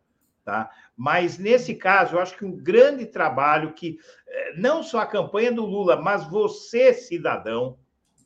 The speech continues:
eh, pode trabalhar nisso, é procurar identificar no seu círculo de relações sociais quem se absteve, tendo posição, eh, e se absteve, que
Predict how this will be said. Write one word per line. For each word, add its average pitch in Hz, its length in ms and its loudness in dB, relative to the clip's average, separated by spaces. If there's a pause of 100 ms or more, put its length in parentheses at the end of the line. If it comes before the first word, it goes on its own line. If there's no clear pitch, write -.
(380)
eh, 131 680 -8 (400)
pode 190 340 2
trabalhar 151 720 0
nisso, 160 480 -12 (200)
é 170 140 2
procurar 247 680 2
identificar 226 840 -2
no 185 100 -8
seu 262 360 -4
círculo 247 640 -8
de 160 100 -4
relações 160 580 -4
sociais 120 680 -12 (360)
quem 285 300 4
se - 160 -8
absteve, 160 800 -4 (240)
tendo 254 420 2
posição, 156 880 -8 (280)
eh, 151 440 -4
e 170 140 -14
se 233 180 0
absteve, 170 880 -4 (340)
que 226 240 -2